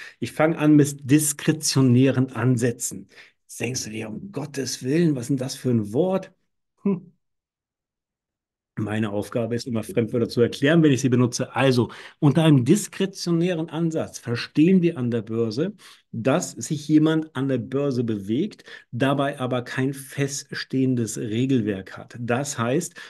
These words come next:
dass er, wenn das Gleiche passiert, die Freiheit hat, sich unterschiedlich zu verhalten. Ja, es ist also jemand, der relativ frei,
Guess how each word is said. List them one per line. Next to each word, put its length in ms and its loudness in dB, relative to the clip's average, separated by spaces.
dass 340 -2
er, 320 0
wenn 220 2
das 220 -2
Gleiche 480 -2
passiert, 800 -4
die 60 -4
Freiheit 560 -4
hat, 240 -4
sich 300 -14
unterschiedlich 800 -2
zu 140 -14
verhalten. 720 -2
Ja, 260 -6
es 100 -4
ist 120 -2
also 160 2
jemand, 320 4
der 100 0
relativ 380 -4
frei, 640 0